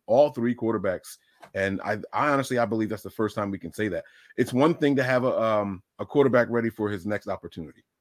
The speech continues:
right? We've seen games where, you know, Nick Mullins will come in and throw for four hundred plus yards in, in a game, and it's like, "Oh, shoot, we got something here," right?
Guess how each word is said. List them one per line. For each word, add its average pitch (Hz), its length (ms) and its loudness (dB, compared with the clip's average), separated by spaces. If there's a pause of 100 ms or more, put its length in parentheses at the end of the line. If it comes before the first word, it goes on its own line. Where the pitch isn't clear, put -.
(420)
right? 107 220 2 (240)
We've 113 140 -2
seen 139 260 4
games 117 320 0
where, 101 380 -2
you 107 80 -6
know, 92 120 -4
Nick 113 180 2
Mullins 113 300 2
will 92 60 -10
come 104 220 -6
in 95 60 -4
and 90 80 -8
throw 104 140 -4
for 82 120 -20
four 110 220 -2
hundred 98 180 -4
plus - 280 -8
yards 95 380 0 (420)
in, 98 140 -6
in 98 180 -6
a 95 60 -6
game, 104 280 -2
and 95 60 -4
it's 87 100 -6
like, 90 160 -2
"Oh, 98 220 0
shoot, - 300 0
we 92 140 -4
got 110 240 0
something 90 280 -6
here," 85 180 -6
right? 104 260 2